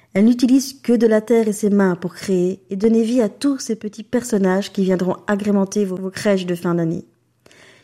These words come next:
Ils sont modelés avec amour, grattés et lavés. Après des jours de séchage,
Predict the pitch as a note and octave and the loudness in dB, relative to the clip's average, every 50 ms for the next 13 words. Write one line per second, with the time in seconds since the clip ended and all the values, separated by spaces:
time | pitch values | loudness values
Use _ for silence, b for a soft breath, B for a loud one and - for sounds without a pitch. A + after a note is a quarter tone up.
0 | b b G#3 G3+ G3+ - A3+ A3 A3+ A#3+ B3 A#3 A3 A3 A3+ A#3 G#3+ G3 G3+ G3 | b b -10 -6 -4 0 2 4 4 4 4 4 4 4 4 4 2 2 0 0
1 | - G3+ F#3+ F#3+ F3 E3 D#3+ D#3+ - - - G3 G#3+ G#3 G3+ - G#3+ G3+ G3 - | 0 0 0 0 0 -2 -4 -8 -12 -8 -4 -2 -2 -2 -2 -2 -2 -2 -2 -2
2 | - F#3 F#3 F#3 F3+ E3+ E3+ E3+ D#3+ E3+ - b b b b b b b b _ | -2 -2 0 0 0 0 0 -2 -4 -4 -8 b b b b b b b b _
3 | _ _ - F#3 F#3+ - - G#3+ F#3+ F#3+ F#3 F#3 A3 B3+ B3 A3+ G#3+ - - E3+ | _ _ -6 -6 -4 -2 -2 0 2 2 2 2 2 0 0 0 0 0 -2 -2
4 | E3 F#3+ E3 E3 E3+ F3+ F#3+ - | -2 -2 -2 -2 -2 -2 -4 -8